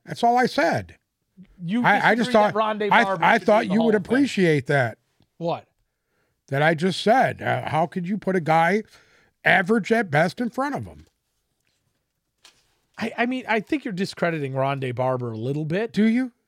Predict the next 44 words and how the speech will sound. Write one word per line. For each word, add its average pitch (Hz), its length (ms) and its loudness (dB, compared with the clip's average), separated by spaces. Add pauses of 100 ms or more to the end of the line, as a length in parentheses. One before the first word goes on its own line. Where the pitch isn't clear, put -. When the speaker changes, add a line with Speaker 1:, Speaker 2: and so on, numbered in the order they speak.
(200)
Speaker 2:
I 147 100 -2
do. 123 260 -4 (260)
Speaker 1:
I, 180 140 2
I'm 170 200 -2
not 185 180 0
trying 220 400 -4
to. 202 340 -4 (180)
Speaker 2:
Well, 175 180 -2
but 156 200 -8
Speaker 1:
I 165 100 0
just 190 200 -2
don't 196 200 0
think 208 180 -2
he's, 202 320 -4
uh, 208 240 2
Hall 247 300 0
worthy. 123 500 -4 (300)
That's 226 220 -12
all. 175 180 -8 (1700)
Speaker 2:
I 165 100 -12
mean, 180 280 -10 (260)
Speaker 1:
I'm 226 60 -10
not 220 80 -6
trying 208 180 0
to 170 60 -2
be 170 120 0
an 147 80 0
asshole 170 420 -2
about 131 260 -2
it. 233 200 -6
Speaker 2:
You 180 120 -10
know, 175 160 -4
Speaker 1:
I 165 80 -2
don't 185 100 -2
think 185 220 -4 (220)
I 185 160 2
th-, 185 340 -4
thought 202 200 2
there 220 100 -4
was 220 160 -6
two 277 220 -4
guys 208 360 0
in 156 100 -6
this, 147 320 -8